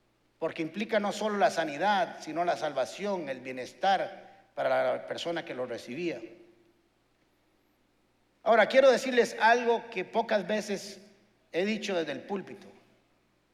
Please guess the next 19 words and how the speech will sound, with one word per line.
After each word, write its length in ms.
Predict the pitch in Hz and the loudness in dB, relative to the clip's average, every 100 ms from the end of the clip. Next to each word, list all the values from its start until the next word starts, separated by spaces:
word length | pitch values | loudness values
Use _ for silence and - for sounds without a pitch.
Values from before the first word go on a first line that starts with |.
| _ _ | _ _
No 140 | 131 151 | -10 -6
se 80 | 151 | -6
asusten. 440 | 185 160 117 104 - - _ _ _ _ _ _ _ _ _ _ _ _ _ _ | -6 -8 -10 -18 -18 -20 _ _ _ _ _ _ _ _ _ _ _ _ _ _
Pero 180 | - - | -2 0
quiero 240 | - 240 240 | 2 2 4
decirles 440 | 202 240 226 190 | 0 -2 -4 -4
que 100 | 190 | -4
el 100 | 170 | -4
infierno 460 | 160 - 208 208 175 | -6 -4 -4 -4 -6
existe. 480 | - 185 - - - _ _ _ _ _ _ _ _ _ _ _ _ _ _ _ _ _ _ _ _ _ _ _ _ _ _ _ _ _ _ _ _ _ _ _ _ _ | -8 -12 -14 -18 -20 _ _ _ _ _ _ _ _ _ _ _ _ _ _ _ _ _ _ _ _ _ _ _ _ _ _ _ _ _ _ _ _ _ _ _ _ _
Tal 140 | - 180 | 4 6
vez 140 | 262 | 8
no 80 | 262 | 8
lo 100 | 247 | 6
decimos 400 | 208 - 247 226 | 6 2 -2 -2
por 160 | 196 | -2
un 80 | 220 | -2
concepto 540 | 214 208 226 214 202 - | -2 -4 -4 -4 -4 -2
técnico 720 | 220 220 190 - 180 165 | -2 -2 -4 -2 -2 -4